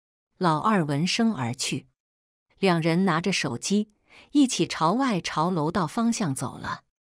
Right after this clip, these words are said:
陪护大概见多了这种事，不屑地勾嘴一笑。且不说我们在一起之前就说好了生病的花项，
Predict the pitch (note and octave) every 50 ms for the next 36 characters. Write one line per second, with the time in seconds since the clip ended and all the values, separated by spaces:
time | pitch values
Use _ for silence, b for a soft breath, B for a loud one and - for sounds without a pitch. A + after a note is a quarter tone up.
0 | _ _ _ _ _ _ _ _ - - G#3 F#3+ B3+ B3+ - D#4 C4 G3+ F#3+ -
1 | C4+ A#3+ G#3 - A#3 G3 F3+ - - A#3+ G3 F#3+ F#3 C#4+ C#4+ D4+ C#4+ A#3+ F#3+ -
2 | G3 D#3+ - C3 A#2 A#2 - - - C3+ A#2+ - b b b b b b b -
3 | F3 F3+ F#3 - - G#3+ E3 - C#3 C3+ - G3+ G3 G3+ G3 G3 - C#3+ A#2+ A#2+
4 | B2+ C#3 D3+ - - A#3+ G3+ - - _ _ _ _ _ _ _ _ _ _ _
5 | _ _ _ - - - G3+ F3 - F#3 E3+ - - F3+ F3+ F3+ F3+ b b b
6 | - E3 D3 D3 D3+ - - G3 E3+ E3 F3 D#3 - - - C3 B2+ - E3 D#3+
7 | - - D3 A#2+ A2+ B2 C3 - b b b b b b b - G#3 F3+ - -
8 | F#3 F3+ - - - B2+ A#2+ B2+ C3+ - - - F#3+ F#3 G#3 - A3 F3 C#3+ B2+
9 | B2+ - - E3 D3+ D3 - - D3 A#2+ - -